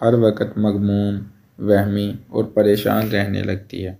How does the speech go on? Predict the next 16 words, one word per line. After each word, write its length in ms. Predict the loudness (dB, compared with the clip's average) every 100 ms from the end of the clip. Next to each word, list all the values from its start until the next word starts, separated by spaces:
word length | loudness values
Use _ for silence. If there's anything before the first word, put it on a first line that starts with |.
| _ -2
नाज़रीन, 480 | 2 2 0 -4 -4
अगर 260 | -2 -2
ज़्यादा 320 | 2 2 4 2
देर 240 | 4 0
ये 120 | 0 -2
मरज़ 300 | 0 -2 -2
चलता 360 | -4 -2 -2
रहे 280 | 0 0 0
और 260 | 0 0 2
इलाज 340 | 4 4 4 0
की 100 | -4
तरफ 320 | -2 -4 -2
तवज्जो 400 | -2 -2 -2 -4
ना 180 | -2 -2
दी 180 | -2 -2
जाए, 220 | 2 0